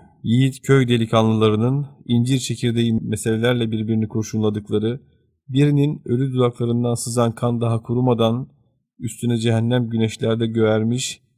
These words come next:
mor sinekler konup kalkan, diğeri kanter içinde yayla yollarında mavzerinin demirini alnına dayamış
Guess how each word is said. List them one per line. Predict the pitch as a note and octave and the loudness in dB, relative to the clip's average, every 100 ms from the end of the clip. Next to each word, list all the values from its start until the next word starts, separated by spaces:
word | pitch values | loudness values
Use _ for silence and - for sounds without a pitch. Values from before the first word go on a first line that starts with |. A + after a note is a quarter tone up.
| _ | _
mor | B2+ B2 | -2 0
sinekler | A#2+ A2+ A2+ A2+ A2+ A2 | 0 0 0 -2 -6 -4
konup | A2 G#2+ - | -6 -6 -6
kalkan, | G2+ G2+ A#2+ B2+ C#3 _ _ _ _ _ - | -6 -2 -2 -2 -8 _ _ _ _ _ -8
diğeri | C3 D3 C#3+ D3 C#3+ | 0 2 2 0 -2
kanter | C3+ C3 D3 C#3 | 0 2 2 -2
içinde | C3 B2 A#2+ A#2+ B2+ - _ - | -2 -2 0 0 -2 -8 _ -6
yayla | A#2+ A#2+ A#2+ | 2 6 6
yollarında | A2+ G#2+ G#2+ G#2 G#2 G#2+ A#2 C3+ _ _ _ - | 6 4 2 0 0 0 -2 -6 _ _ _ -4
mavzerinin | A2 B2 C3+ C#3 C3+ D3 D3 | 2 4 4 2 2 0 0
demirini | A#2+ A#2 A#2+ A#2+ B2 - | 2 2 2 2 0 0
alnına | A#2 A2+ A#2 B2 | 2 2 2 2
dayamış | A2 G#2+ G#2 C#3 - | 4 2 2 -2 -8